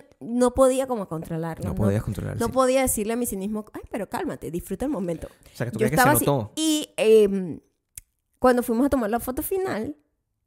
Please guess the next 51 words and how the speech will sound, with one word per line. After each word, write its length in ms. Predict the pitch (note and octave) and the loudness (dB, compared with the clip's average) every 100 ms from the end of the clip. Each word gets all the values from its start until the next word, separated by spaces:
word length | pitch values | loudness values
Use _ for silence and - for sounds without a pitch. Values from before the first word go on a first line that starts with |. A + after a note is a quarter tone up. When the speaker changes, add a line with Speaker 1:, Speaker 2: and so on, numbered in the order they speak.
| _ _ | _ _
Speaker 1:
yo 540 | G3+ G3 F#3 F#3 F3+ - _ | -8 -6 -4 -6 -8 -14 _
no, 300 | F3+ F3 - | -16 -16 -16
yo 300 | F3+ F#3 F3+ | -12 -10 -8
me 120 | G3+ | -8
quedé 200 | G3+ G3+ | -4 -4
atrás. 440 | D#3+ D#3 - - _ _ _ _ _ | -4 -8 -12 -18 _ _ _ _ _
Speaker 2:
La 100 | B2+ | -6
Speaker 1:
Y 40 | |
Speaker 2:
foto 120 | B2 F3 | -4 0
Speaker 1:
todo 160 | D#3 | 2
el 60 | C3+ | 4
mundo 160 | C#3 | 4
es 80 | - | 4
más 80 | - | 4
Speaker 2:
final 80 | C#4+ | 4
Speaker 1:
alto 140 | - | 2
que 100 | D#4+ F4 | -2 -4
yo, 60 | |
entonces 320 | F4+ B3+ B3 | -6 -4 -2
yo 140 | A3+ A3+ | -2 -2
no 80 | G3 | -2
me 180 | F3 | -6
vi. 180 | C#3 A2 _ _ _ _ _ _ - | -8 -12 _ _ _ _ _ _ -20
Y 60 | D4+ | -10
yo, 240 | - F#3+ - | -8 -8 -10
"Muy 240 | C4 G4 D#4+ | -4 0 2
bien, 220 | B3 B3 | 2 2
aquí 160 | B3+ | 2
Speaker 2:
¿Qué 20 | G#4 | 2
Speaker 1:
estoy 220 | E4+ C4+ | 4 4
Speaker 2:
problema, 240 | E3 - | 4 2
Speaker 1:
participando". 460 | - - A3 G3 F#3 | 2 2 2 2 -2
Speaker 2:
qué 80 | G#3 D#3+ | -4 -2
problema 200 | F3+ F3 | -2 -2
con 80 | |
las 120 | A2 - | -4 -4
clases 200 | G#2 C3+ | -4 -4
grupales? 400 | G#2 G2+ G2+ A#2+ | -4 -6 -8 -6
Y 80 | C3+ | -4
yo 80 | E3+ | -4
no 80 | |
sé 120 | G3 G#3 | -4 -8
por 140 | F3+ | -8
qué 100 | D3+ | -4
no. 200 | D#3 D3 | -6 -4
Speaker 1:
A 60 | F#3+ | -6
mí 100 | F3 | -4
no 80 | E3 | -4
me 120 | F3+ | -6
gustan. 520 | D#3+ - - F3+ G3 | -6 -8 -8 -6 -6
Speaker 2:
No. 260 | G3+ - | -8 -10